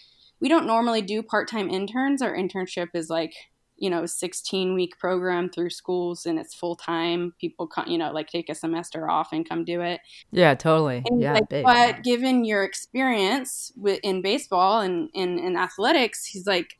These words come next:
Speaker 1: "I feel like maybe we need to make a, um, like, maybe we can make it work. Why don't you come down for an in-person interview?" And I was like, "Okay, great." So I went down there and I talked to him, and he was like, "Yeah, I, th-, I think you'd be great. I think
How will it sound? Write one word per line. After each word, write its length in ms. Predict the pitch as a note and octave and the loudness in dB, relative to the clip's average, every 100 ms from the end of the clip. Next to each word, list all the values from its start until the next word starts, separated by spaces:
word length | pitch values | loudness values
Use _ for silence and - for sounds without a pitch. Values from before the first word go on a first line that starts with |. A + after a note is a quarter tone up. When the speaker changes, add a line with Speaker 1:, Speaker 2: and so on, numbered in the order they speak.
| - | -4
Speaker 1:
"I 120 | G3 | -2
feel 280 | F#3 G#3+ G3 | 0 0 2
like 300 | F#3 F3 - - - - | 2 0 -2 -10 -20 -8
maybe 320 | G3+ G3 F#3+ | -2 -2 -2
we 120 | F#3+ | -2
need 240 | F#3 F#3 F3+ | 0 -2 -2
to 140 | - | -2
make 260 | G3 F#3 F#3 | 0 0 0
a, 280 | F#3+ E3+ F#3 - - | -2 -2 -4 -12 -10
um, 440 | F#3+ D3+ - G3+ F#3+ _ _ _ - | -8 -8 -8 -12 -14 _ _ _ -2
like, 180 | A3 - | 2 4
maybe 260 | G#3+ G3+ G#3 | 4 2 2
we 100 | G3+ | 0
can 140 | G3+ | 0
make 160 | G3 E3 | -2 -2
it 80 | - | -2
work. 240 | G3 C#4 - - - - | 0 0 -2 -16 -20 -4
Why 140 | G3+ G3+ | 2 2
don't 120 | G3 | 2
you 180 | G3 G3+ | 0 -2
come 340 | - G#3+ G3 | -2 -2 0
down 440 | F#3+ G3 F#3 F3+ F#3 | 0 0 2 0 -2
for 340 | - F#3 E3+ | -2 -2 -2
an 200 | - F3 | -4 -4
in-person 460 | E3+ F3+ F3+ F#3 - | -4 -4 -4 -4 -2
interview?" 380 | A#3+ D4+ F3 E3 | 2 2 2 0
And 100 | E3+ | -2
I 40 | |
was 100 | F3 | -2
like, 140 | G3 F#3+ | -2 -2
"Okay, 240 | E4+ E4 | -2 -2
great." 320 | C4+ F4+ C4+ | 0 0 0
So 100 | - F3+ | -2 -4
I 100 | F#3+ | 0
went 200 | G3 E3+ | 0 0
down 220 | F#3 F#3+ | 0 0
there 200 | G3+ A#3 | 2 2
and 100 | A3 | 0
I 80 | E3+ | 0
talked 300 | G3+ F3+ - | 0 -2 -2
to 80 | G3+ | -4
him, 280 | F#3+ G3 G3+ | -2 0 0
and 160 | E3 E3 - - - _ | -2 -4 -14 -20 -20 _
he 120 | - | 0
was 120 | F#3+ F#3 | 0 2
like, 180 | E3+ | 0
"Yeah, 120 | G3+ D4 | 0 0
I, 60 | C#4 | 0
th-, 200 | - - | -2 -8
I 100 | G#3+ | -8
think 260 | - B3+ C4+ | -2 -2 2
you'd 160 | F4+ | 2
be 120 | C#4+ E3+ | 2 -2
great. 240 | F#3+ C4+ | 0 0
I 100 | A#3 | 0
think 280 | G3+ G#3+ | -2 -4